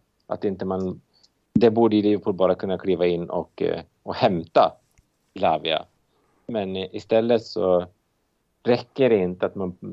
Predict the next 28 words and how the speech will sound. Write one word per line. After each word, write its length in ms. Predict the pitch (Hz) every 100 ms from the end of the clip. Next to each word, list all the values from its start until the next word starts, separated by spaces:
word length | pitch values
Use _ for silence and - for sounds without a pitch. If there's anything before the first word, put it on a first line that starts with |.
| 90
så 180 | _ 101
här, 120 | 87
slantar 420 | - 95 92 95
upp 200 | 92 92
med 340 | 92 90 85 82 _ _ _ _
fyrtiosju, 520 | - 92 107 - 101 92
fyrtioåtta 640 | 98 - 104 90 - 98
miljoner 420 | 95 95 92 92
pund, 420 | 90 147 107 87
utan, 420 | 87 87 92 90 87
eh, 320 | 87 90 92 -
Southampton 840 | - 107 101 117 143 - 101 87 - _ _ _ _ _ _ _
står 300 | - 131 104
lugnt 300 | 113 135 110
och 80 | 101
kräver 360 | 107 98 92
mer, 240 | 110 139 95
och 80 |
så 100 | -
får 200 | - 123
man 140 | 143 104
sextio 520 | - 90 - - 92
från 380 | 90 87 85 78 _
Chelsea 420 | - 104 87 - -
till 140 | 82
slut. 360 | 80 82 - - _ _ _ _ _ _ _ _
Så, 260 | - - 101
ehm, 560 | 95 95 92 92 92